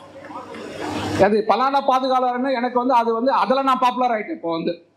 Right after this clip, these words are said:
பலாவுக்கு பதிலா என்ன பண்ணிட்டேன், லா வந்து பெரிய லா போட்டு விட்டாங்க. அது எங்க வச்சிருக்காங்கன்னா, மதுரை ஏர்போர்ட்ல வெளியே யாரோ வச்சிருக்கானுங்க. அந்த மாதிரி எங்களுக்கு தான் தமிழ் வந்து தகிடத்தோம்னா, இங்க இருக்கிறவங்களுக்கு அதுக்கு மேல இருக்குன்றது எனக்கே கஷ்டமா இருந்துச்சு. So,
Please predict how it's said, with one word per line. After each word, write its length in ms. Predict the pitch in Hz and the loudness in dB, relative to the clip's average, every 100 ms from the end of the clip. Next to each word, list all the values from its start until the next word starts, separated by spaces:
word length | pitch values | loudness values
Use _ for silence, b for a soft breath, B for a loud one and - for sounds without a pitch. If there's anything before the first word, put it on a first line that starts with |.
| _ _ _ _ _ | _ _ _ _ _
பலாவுக்கு 460 | 190 233 285 285 233 | 2 4 2 2 2
பதிலா 120 | 254 | 2
என்ன 220 | 262 247 240 | 0 -2 -2
பண்ணிட்டேன், 260 | 226 262 220 | -2 0 2
லா 300 | 208 302 277 | 4 4 2
வந்து 220 | 254 269 | 0 -2
பெரிய 200 | 254 285 | -2 2
லா 140 | 269 | 2
போட்டு 240 | 240 220 190 | 2 -2 -4
விட்டாங்க. 340 | 170 165 139 - _ _ _ _ _ | -4 -4 -6 -14 _ _ _ _ _
அது 180 | 214 233 | 0 0
எங்க 200 | 247 285 | 2 2
வச்சிருக்காங்கன்னா, 540 | 285 269 262 254 262 | 2 0 0 0 -2
மதுரை 360 | 262 240 285 262 | 0 0 2 2
ஏர்போர்ட்ல 420 | 247 233 240 247 | 2 -2 -6 -4
வெளியே 200 | 220 240 | -2 0
யாரோ 220 | 220 208 | 0 -2
வச்சிருக்கானுங்க. 520 | 180 160 156 143 117 101 _ _ _ - - 719 - - - - 831 539 508 480 - - - | -4 -8 -6 -6 -8 -18 _ _ _ -20 -20 -20 -20 -16 -16 -16 -18 -16 -14 -12 -12 -10 0
அந்த 180 | - 277 | 2 4
மாதிரி 420 | 247 254 226 226 220 226 294 | 4 2 0 -2 -4 -6 2
எங்களுக்கு 400 | 156 170 220 226 | 4 4 4 2
தான் 200 | 247 262 240 | 2 2 2
தமிழ் 240 | 226 233 | 2 0
வந்து 200 | 226 226 | 0 2
தகிடத்தோம்னா, 840 | 220 185 214 220 208 202 185 175 269 - _ _ - | 2 2 0 0 0 0 0 -2 -6 -16 _ _ -2
இங்க 200 | 160 185 | 0 2
இருக்கிறவங்களுக்கு 520 | 196 220 226 233 190 | 0 0 0 0 0
அதுக்கு 220 | 185 202 | 0 -2
மேல 240 | 220 220 220 | -2 -2 -2
இருக்குன்றது 500 | 202 202 202 196 202 | -2 -4 -8 -4 -4
எனக்கே 320 | 170 196 202 | -2 -4 -2
கஷ்டமா 380 | 240 226 196 190 | -4 -2 0 0
இருந்துச்சு. 360 | 180 196 196 196 _ | 0 0 -2 -4 _
So, 300 | - 208 196 | 0 2 2